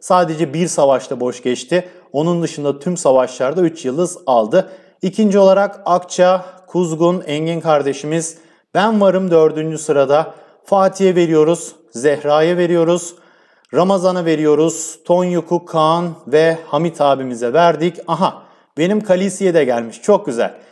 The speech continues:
Bu şekilde bir bonus verme yaptık arkadaşlar. İlk on sıramıza kişi başı da doksan beş madalya oluyormuş. Baya güzel ha.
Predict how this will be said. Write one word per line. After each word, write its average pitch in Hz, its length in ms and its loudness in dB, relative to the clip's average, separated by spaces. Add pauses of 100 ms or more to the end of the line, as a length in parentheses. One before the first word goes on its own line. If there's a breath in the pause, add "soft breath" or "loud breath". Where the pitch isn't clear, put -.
(440 soft breath)
Bu 226 120 2
şekilde 208 460 0
bir 220 340 -2
bonus 202 340 2
verme 185 280 2
yaptık 175 320 -2
arkadaşlar. 165 640 0 (120)
İlk 185 280 -4
on 196 160 2
sıramıza 170 480 0
kişi 170 340 -6
başı 196 280 2
da 202 220 2 (340 loud breath)
doksan 175 520 0
beş 214 260 2
madalya 147 480 0
oluyormuş. 113 500 -4 (120)
Baya 185 300 4
güzel 117 320 -4
ha. 175 220 -2